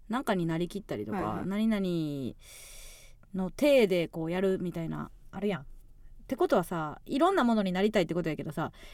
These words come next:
Speaker 1: イマジネーションの爆発がもう止まらないっていうことなんやろな。
Speaker 2: うん。
Speaker 1: 描いて描いてしょうがないんやろな。
Speaker 2: うんうん。
Speaker 1: だって線、縦線引いて呪いまでさ、
Speaker 2: うん。
Speaker 1: やる？ほんで本気で言ってたもんな、あの時、
Speaker 2: うん。
Speaker 1: 消してって。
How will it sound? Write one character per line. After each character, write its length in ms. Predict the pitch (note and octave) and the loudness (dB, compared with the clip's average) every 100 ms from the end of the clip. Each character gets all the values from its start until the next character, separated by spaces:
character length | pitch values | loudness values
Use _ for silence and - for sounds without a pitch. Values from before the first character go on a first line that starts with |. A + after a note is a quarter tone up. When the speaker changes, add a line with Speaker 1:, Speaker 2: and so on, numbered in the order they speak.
| - | -6
Speaker 1:
イ 140 | - E4 | -4 4
マ 200 | G4+ G#4 | 6 6
ジ 160 | G4 | 4
ネ 60 | A#4 B4+ B4 | 2 4 4
ー 20 | |
シ 160 | - D4 | 4 4
ョ 40 | |
ン 440 | B3 A3 G3 - A#3 | 4 2 0 -4 0
の 140 | G#3+ | 0
爆 340 | E3 D4+ D#4+ | 4 4 6
発 220 | F#4 E4+ D#4+ | 4 6 4
が 100 | B3 | 2
も 120 | F#3 | 2
う 20 | |
止 180 | - F#4 | -2 2
ま 180 | G4+ G4+ | 6 8
ら 160 | G#4 | 8
な 140 | G4 C4+ | 6 6
い 100 | G3+ | 4
っ 40 | |
て 260 | - - F3+ | 0 2 2
い 180 | F3 | 4
う 120 | E3 - - | 0 -4 -10
こ 120 | - G#3 | -4 -2
と 100 | E3+ | 0
な 120 | D#3 | -2
ん 20 | |
や 60 | C#3+ | -4
ろ 80 | |
な。 140 | C#3+ D#3+ | -6 -6
Speaker 2:
う 80 | G#3 | 0
ん。 420 | G3 F#3 F3 F3 | 2 2 0 -2
Speaker 1:
描 100 | E3+ G4 G4 B4+ | 8 8 10 8
い 80 | F#4 | 6
て 260 | A#3+ A3+ A3+ | 6 6 6
描 140 | C#4 | 6
い 80 | A#3+ | 2
て 100 | F#3 | -2
し 140 | - | 0
ょ 40 | A3+ | 2
う 120 | A3+ | 4
が 160 | G#3+ G#3 | 4 2
な 80 | |
い 60 | E3+ | 2
ん 20 | |
や 80 | D3+ | -2
ろ 80 | D3 | -6
な。 80 | C#3+ | -6
Speaker 2:
う 40 | |
ん 20 | |
う 40 | F3 D3+ D#3 A3 | -4 -4 0 0
ん。 140 | C4 - - - | 0 -10 -18 -6
Speaker 1:
だ 100 | A#3+ | -6
っ 20 | |
て 160 | - F3 | -2 -4
線、 380 | - - G#4 A#3 | 0 0 0 0
縦 280 | A3 - | -2 0
線 300 | D4 E4+ E4+ E4+ | 2 4 2 6
引 100 | G4 | 4
い 40 | |
て 100 | F#3+ | 6
呪 380 | F#3 B3+ F4 F4+ | 2 4 6 8
い 140 | E4+ | 8
ま 160 | C#4+ F3 | 6 4
で 80 | D#3+ | 0
さ、 240 | - D3+ - | -6 -12 -6
Speaker 2:
う 60 | |
ん。 200 | F3+ D#3+ - - - | -4 -4 -10 -20 -6
Speaker 1:
や 180 | E3+ F#3 | 0 4
る？ 240 | G#3 C4+ F#4 - - - - - - | 4 2 -2 -12 -16 -10 -8 -8 0
ほ 60 | B3 | 2
ん 40 | |
で 40 | |
本 320 | A3 C4 F4+ G4 | 4 6 6 8
気 60 | |
で 120 | G#4 | 6
言 80 | A4+ B4+ | 6 4
っ 20 | |
て 100 | C#5 | 2
た 100 | C#5 | 4
も 160 | D4+ E3+ | 6 4
ん 80 | D#3 | 0
な、 160 | D3+ | -2
あ 40 | D3 | -2
の 120 | F#3 | -2
時、 160 | D#3 | -4
Speaker 2:
う 20 | - | -6
ん。 40 | |
Speaker 1:
消 160 | - E3+ | -4 -4
し 120 | - | -2
て 100 | E3 | -4
っ 40 | |
て。 260 | - - | -6 -16